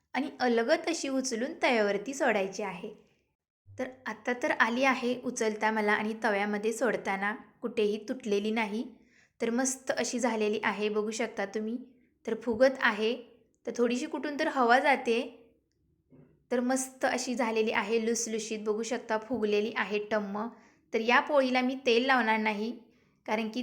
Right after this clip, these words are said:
तेलाच्या पोळ्या आहेत, तेलामध्ये लाटले आहेत म्हटल्यानंतर तेलाची आवश्यकता इथे लागत नाही. तर ओटाने खाईल अशी ही पोळी झालेली आहे, मस्त अशी लुसलुशीत तयार आहे भाजून.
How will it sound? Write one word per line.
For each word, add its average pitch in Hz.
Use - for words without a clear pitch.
तेलाच्या 220
पोळ्या 254
आहेत, 220
तेलामध्ये 220
लाटले 214
आहेत 202
म्हटल्यानंतर 202
तेलाची 208
आवश्यकता 202
इथे 202
लागत 202
नाही. 190
तर 240
ओटाने 262
खाईल 277
अशी 277
ही 294
पोळी 254
झालेली 233
आहे, 214
मस्त 247
अशी 233
लुसलुशीत 220
तयार 214
आहे 226
भाजून. 220